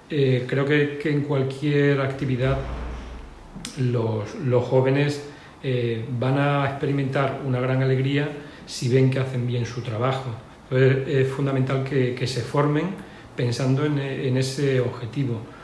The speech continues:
Eh, la situación a lo mejor es un poco complicada, pero también va a cambiar.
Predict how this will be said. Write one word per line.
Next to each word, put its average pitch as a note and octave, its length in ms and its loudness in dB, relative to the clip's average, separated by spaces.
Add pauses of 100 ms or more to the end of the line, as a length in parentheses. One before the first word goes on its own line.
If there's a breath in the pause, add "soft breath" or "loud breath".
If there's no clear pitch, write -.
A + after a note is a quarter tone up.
(220 loud breath)
Eh, C3 340 6
la B2+ 80 2
situación C3 360 -2
a E3 40 -2
lo D#3+ 60 -4
mejor C#3+ 160 -2
es D3+ 60 -2
un C#3 60 -6
poco D3 180 0
complicada, C3 560 -4
pero G2+ 380 -8 (440)
también A#2 380 0
va A#2 60 2
a A2 40 -2
cambiar. G#2+ 480 -2